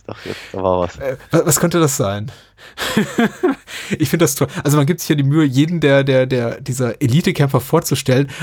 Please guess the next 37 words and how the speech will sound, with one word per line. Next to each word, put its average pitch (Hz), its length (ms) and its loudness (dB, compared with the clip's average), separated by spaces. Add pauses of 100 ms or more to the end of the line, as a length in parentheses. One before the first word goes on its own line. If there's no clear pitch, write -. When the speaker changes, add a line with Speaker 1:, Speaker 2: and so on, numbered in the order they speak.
Speaker 2:
aber 143 180 4
d-, 156 160 0
es 160 140 0
fängt 175 180 2
schon 156 400 -2
damit 143 280 2
an, 139 140 2
dass 147 180 2
sie, 139 180 2 (600)
gut, - 160 0 (120)
Predator 151 360 2
hat 147 80 2
eben 127 180 0
tolle 127 240 2
Namen 107 320 0
gehabt. - 400 -6
Dutch - 400 0
und 95 240 -8
Dylan 110 320 2
und - 260 -14
Mac 110 320 0
und 87 140 -8
so. - 220 -6
Die 101 160 -6
schreien 117 440 2
quasi 110 360 2
nach 107 160 -2
Tod - 440 -4 (440)
und 107 80 -4
Speaker 1:
Mhm. - 40 -4
Speaker 2:
Verwüstung. 117 560 2 (320)
Und - 240 -4
selbiges 135 420 2
versuchen 131 300 4
eben 123 200 2
auch 120 120 -2
hier, 113 300 2